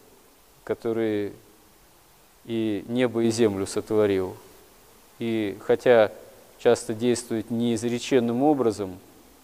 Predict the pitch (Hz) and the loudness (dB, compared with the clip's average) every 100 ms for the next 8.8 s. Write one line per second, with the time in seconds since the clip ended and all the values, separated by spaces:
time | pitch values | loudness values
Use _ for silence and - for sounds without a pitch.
0 | _ _ _ - 107 - 117 107 98 - | _ _ _ -10 -2 4 4 4 -4 -18
1 | - - - _ _ - 101 - - 113 | -20 -20 -20 _ _ -6 -6 -6 -2 0
2 | 117 117 113 107 131 107 120 - 113 - | 2 0 -2 -4 -4 -2 -6 -8 -6 -4
3 | 117 - 127 120 110 - 104 98 98 - | -4 -2 0 0 0 -4 -6 -6 -8 -20
4 | - _ _ _ _ _ 107 110 123 113 | -20 _ _ _ _ _ -6 2 4 4
5 | - 110 110 110 110 101 - 123 117 - | 0 -2 0 0 -4 -6 -4 -2 -2 -2
6 | 110 107 - 143 151 151 - - - - | -8 -8 -4 0 0 0 -6 -20 -20 -20
7 | - - - - 107 107 110 110 104 - | -20 -20 -20 -8 -2 0 0 -2 -4 -4
8 | 104 - 113 104 - 98 95 92 | -6 0 0 0 -2 -4 -6 -12